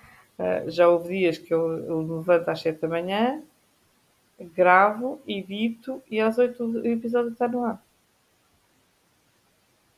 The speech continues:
Portanto, eh, por norma eu, eu até, eh, gravo com, com alguns dias de antecedência, mas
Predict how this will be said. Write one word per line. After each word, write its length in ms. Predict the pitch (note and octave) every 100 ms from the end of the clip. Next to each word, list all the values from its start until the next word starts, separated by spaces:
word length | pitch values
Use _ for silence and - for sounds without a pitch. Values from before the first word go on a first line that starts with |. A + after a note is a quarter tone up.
| _ _ _ _ _
Portanto, 1080 | _ - D#3 D#3 D#3 E3+ E3 E3 E3+ E3+ F3 _ _ _ _ _ _ _ _
eh, 340 | F2 F2 F2 F2 -
por 160 | F3+ F3
norma 240 | G3 G3+
eu, 180 | G#3 -
eu 300 | G3+ F#3 E3+
até, 440 | E3+ G3 F#3+ F#3+ F3+
eh, 400 | F3+ F3 F3 E3+ E3+ E3+ - -
gravo 400 | E3 E3+ E3+ - _ -
com, 260 | E3+ E3 E3 -
com 360 | E3 D#3+ D#3+
alguns 360 | D#3+ D#3+ E3 D#3+
dias 240 | E3+ E3
de 60 | E3
antecedência, 580 | E3 - - C3+ B2+ -
mas 300 | E3+ E3